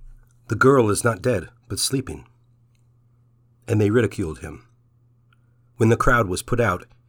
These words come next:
he came and took her by the hand, and the little girl arose. And news of this spread throughout all that land. Introductory prayer.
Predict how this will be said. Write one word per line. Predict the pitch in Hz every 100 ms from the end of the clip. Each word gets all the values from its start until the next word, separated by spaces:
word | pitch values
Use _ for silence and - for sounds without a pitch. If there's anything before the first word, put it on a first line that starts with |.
| _ -
he | 143
came | - 143 143
and | - 110
took | - 135
her | 104
by | 92 95
the |
hand, | 92 117 95 82 - _ _ _ _ -
and | 117
the | 101
little | 101 104
girl | 98 123 95
arose. | 87 90 110 87 - - _ _ _ _ _ _ _ _ -
And | 113
news | 110 147 110
of | 95
this | 90 - - -
spread | - - 120
throughout | - 104 98 -
all | 117
that | 98 -
land. | 107 95 78 - _ _ _ _ _ _ _ _ _ _ _ _ _ _ _ _ _ _ _ _ _ _
Introductory | 117 110 107 107 - -
prayer. | - 82